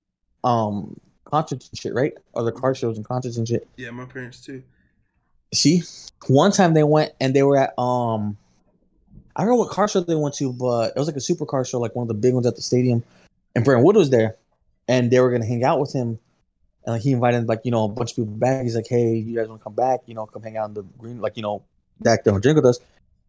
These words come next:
Speaker 1: And they were gonna go, but my mom was, like, nineteen at the time.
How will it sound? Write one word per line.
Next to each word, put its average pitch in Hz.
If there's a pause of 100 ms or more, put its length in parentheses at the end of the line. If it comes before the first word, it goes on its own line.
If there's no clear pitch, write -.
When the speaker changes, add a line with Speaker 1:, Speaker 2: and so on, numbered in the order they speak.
(100)
Speaker 1:
And 117
they 127
were 131
gonna 117
go, 147
but 139
my 120
mom 127
was, 120
like, 110 (120)
nineteen 117
at 113
the -
time. 110